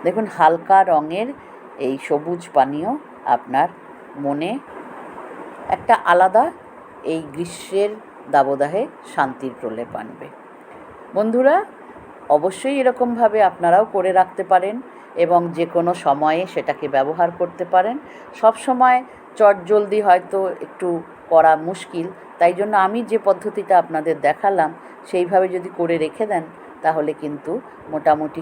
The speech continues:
সপ্তাহে একবার যদি এরমভাবে করে রাখেন, বাকি সারাটা সপ্তাহ আপনার নিশ্চিন্তে চলবে। নেড়ে দিলাম সব শেষে এবং দেখুন বরফগুলো আস্তে আস্তে গলেও যাচ্ছে। পুদিনা পাতা একটা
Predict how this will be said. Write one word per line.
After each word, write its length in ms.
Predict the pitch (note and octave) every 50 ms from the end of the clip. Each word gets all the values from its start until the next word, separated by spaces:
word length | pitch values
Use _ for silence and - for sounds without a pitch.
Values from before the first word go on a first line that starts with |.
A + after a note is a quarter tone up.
| - -
সপ্তাহে 400 | D3+ D3 - - - F3 F#3+ F#3 - - D3+ D#3
একবার 260 | D#3+ E3+ E3+ G3+ G#3 G3+ G3
যদি 160 | G#3 G3 G3+ G3+ G3
এরমভাবে 440 | F3+ F#3 F#3 F#3 F3 F#3+ E3+ F3+ F3+ - -
করে 160 | F3 E3+ E3+ E3+
রাখেন, 220 | F3 F3 - B3 C#4+ - - - - - - -
বাকি 180 | C#3 - - D3 -
সারাটা 340 | - C#3+ C#3 C#3 C3+ - D#3 - -
সপ্তাহ 340 | C3+ B2+ - - - F3 F3 E3 C#3+
আপনার 280 | - - C3 C3 E3 - - - - - - - - D#3
নিশ্চিন্তে 500 | D#3+ D#3+ - - - B2 A#2+ A2+ C3+ B2 B2 -
চলবে। 340 | A2+ - - - - - - - - - - - - - - - - - - - - - - - - - - - - - - - - - - - - - - - - - - - - - - - - - E3
নেড়ে 240 | E3 E3 D#3+ F3 E3+ E3+
দিলাম 220 | E3+ F3+ F#3 F#3 F#3+ -
সব 140 | - F#3 E3+ F3 - -
শেষে 260 | G3 F#3+ - - D#4+ G#4 - - - - - - D3
এবং 160 | D3 D#3+ F#3+ B3 D4+ - - - - - - - - - D3+
দেখুন 220 | D3+ D3 E3 F3+ F#3 E3
বরফগুলো 460 | D3+ C#3+ C#3+ C#3+ C#3+ C#3+ C#3+ D3+ D#3+ E3 D#3
আস্তে 140 | D3+ - - D3
আস্তে 160 | C#3+ - - D3+ C3
গলেও 280 | C3+ C3+ C#3 D#3+ E3+ F3 F3 E3+
যাচ্ছে। 280 | F3+ F3 F3 - - A#3+ C#4 C4 - - - - - - - -
পুদিনা 340 | F3 E3+ E3 E3 D#3+ E3 D#3+ -
পাতা 220 | D#3 D3 - E3+ D#3+ D3
একটা 160 | - - -